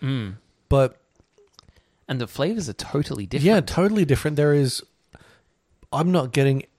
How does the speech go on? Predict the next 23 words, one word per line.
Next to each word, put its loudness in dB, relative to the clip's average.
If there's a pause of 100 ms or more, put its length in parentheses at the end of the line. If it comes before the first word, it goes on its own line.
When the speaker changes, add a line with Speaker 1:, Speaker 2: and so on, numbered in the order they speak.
Speaker 2:
any 0
fruit. -2
Like, -2
there 2
was 0
no 4
fruit 2
on 2
the 0
nose. 2
There's -2
no 2
fruit 0
on 0
the 0
palate -2
either. 0 (140)
Speaker 1:
No. -8 (640)
I 2 (160)
was 2
tasting -2 (480)
honey -4 (640)
and, -6